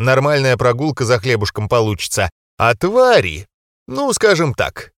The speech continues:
если и пойду я долиною тени смертной, то не убоюсь зла,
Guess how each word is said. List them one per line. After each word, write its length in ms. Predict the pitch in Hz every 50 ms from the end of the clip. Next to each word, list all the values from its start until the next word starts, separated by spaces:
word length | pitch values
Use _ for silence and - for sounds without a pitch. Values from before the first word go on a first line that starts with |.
| _ _
если 420 | 113 143 170 175 139 - 135 135
и 60 | 131
пойду 380 | 117 135 127 127 135 147 214 233
я 180 | 220 180 139
долиною 560 | 127 117 135 135 139 139 131 120 117 117 113 98
тени 340 | - - 135 127 110 110
смертной, 640 | 104 - - 110 113 107 82 - _ - 60 58 - _ _ _ _ _ _
то 80 | 170
не 80 | 185 196
убоюсь 480 | 214 214 190 214 220 233 240 226 175 123
зла, 460 | 107 104 104 120 104 76 - -